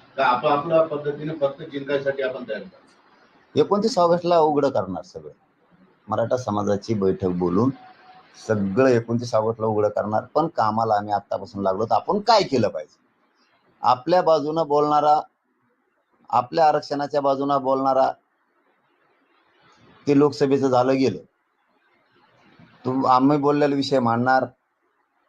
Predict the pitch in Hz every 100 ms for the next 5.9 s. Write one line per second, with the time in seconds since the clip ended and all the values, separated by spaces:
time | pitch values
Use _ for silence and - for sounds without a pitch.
0 | 101 117 127 127 117 117 123 123 - _
1 | _ _ _ _ _ _ _ - 110 117
2 | 123 123 143 143 180 151 123 123 127 113
3 | 113 120 120 120 120 120 104 101 117 95
4 | 92 98 95 73 - - 135 151 160 175
5 | 147 156 147 131 175 160 131 107 92